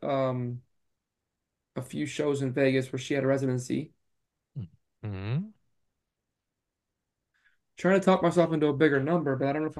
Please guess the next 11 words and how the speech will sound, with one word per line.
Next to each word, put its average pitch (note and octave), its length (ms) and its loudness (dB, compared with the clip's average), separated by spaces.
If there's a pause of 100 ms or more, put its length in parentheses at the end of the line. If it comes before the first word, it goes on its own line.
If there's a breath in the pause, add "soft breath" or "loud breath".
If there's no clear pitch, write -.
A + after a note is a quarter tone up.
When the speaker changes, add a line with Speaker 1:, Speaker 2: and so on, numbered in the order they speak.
Speaker 1:
how D3+ 80 -6
big C#3+ 220 -4
I C#3 80 0
wanna C3+ 180 -4
go. C3+ 320 -4 (340 loud breath)
Let's - 160 2
go D4 120 6
nine G3 380 8
point G3 340 4
eight - 240 6
million. C3+ 500 -4